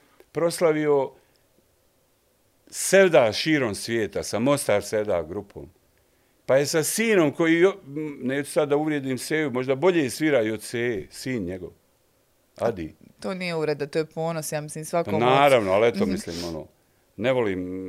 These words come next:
Speaker 1: jednostavno s ljudima, ono, dolaziti u konflikte i bez ikakve veze, ne treba mi to, ne, ne, nemam oraha nikad. Ali, šta hoću da kažem, i oni su ovdje u, u, u centru ovome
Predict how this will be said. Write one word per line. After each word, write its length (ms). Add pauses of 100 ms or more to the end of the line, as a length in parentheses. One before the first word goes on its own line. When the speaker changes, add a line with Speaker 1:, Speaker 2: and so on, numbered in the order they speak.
(100)
Speaker 1:
jednostavno 640
s 100
ljudima, 420
ono, 300
dolaziti 440
u 40
konflikte 480
i 120
bez 400
ikakve 360
veze, 300
ne 120
treba 320
mi 100
to, 260
ne, 180
ne, 140
nemam 600 (600)
oraha 380
nikad. 280 (280)
Ali, 320 (180)
šta 140
hoću 120
da 100
kažem, 240 (240)
i 160
oni 220
su 220
ovdje 400
u, 120
u, 380
u 140
centru 520
ovome 680